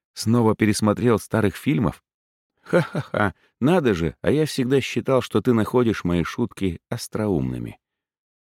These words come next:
«Хватит. Лучше займись делом, или я отрублю тебя от инфосети».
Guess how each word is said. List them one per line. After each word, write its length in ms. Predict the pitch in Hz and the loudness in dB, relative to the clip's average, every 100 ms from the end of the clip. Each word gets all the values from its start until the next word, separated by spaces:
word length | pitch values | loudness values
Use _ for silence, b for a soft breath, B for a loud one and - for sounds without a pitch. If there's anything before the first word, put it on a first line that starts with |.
| _ _ | _ _
«Хватит. 580 | - 76 71 - - _ _ _ _ _ - | -6 -4 -4 -6 -16 _ _ _ _ _ -8
Лучше 380 | 98 92 - | -4 -2 -2
займись 480 | 85 92 92 95 80 | 0 2 4 2 0
делом, 400 | 76 113 78 65 - | 0 0 2 -2 -6
или 200 | 76 80 | -4 -2
я 280 | 90 87 80 | 0 0 -2
отрублю 440 | - 87 87 98 | -2 -2 0 -2
тебя 320 | 85 80 82 | -2 0 0
от 140 | 73 82 | 0 -2
инфосети». 760 | 76 - 71 - 69 - - | -4 -4 -8 -6 -8 -8 -16